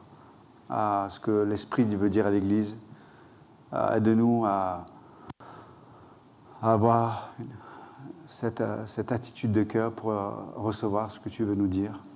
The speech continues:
Aide-moi à être clair aussi pour, euh, pour communiquer, euh, ta pensée ce soir. Dans le bon nom de Jésus, nous prions. Amen. Donc là, nous voyons, euh,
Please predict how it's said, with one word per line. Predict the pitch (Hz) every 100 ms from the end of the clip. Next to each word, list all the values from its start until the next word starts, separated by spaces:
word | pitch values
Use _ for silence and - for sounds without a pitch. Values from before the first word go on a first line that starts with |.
| - -
Aide-moi | 123 110 110 110 110 98
à | 95
être | 98 -
clair | - 107 101
aussi | 95 - 101 104 - - - - - -
pour, | 101 90
euh, | 87 80 - - -
pour | 104
communiquer, | 92 104 101 98 - 95 - - - - - - - -
euh, | 104 92 87 85 85 -
ta | -
pensée | 104 101 95 -
ce | -
soir. | 92 104 - - - - - - - - -
Dans |
le | 107
bon | 107
nom | 107
de | 101
Jésus, | 98 95
nous |
prions. | 95 101 101
Amen. | 92 98 90 - - - - - - - - - -
Donc | 127 151 147
là, | 151 185 165
nous | 135
voyons, | 131 143 147 143
euh, | 123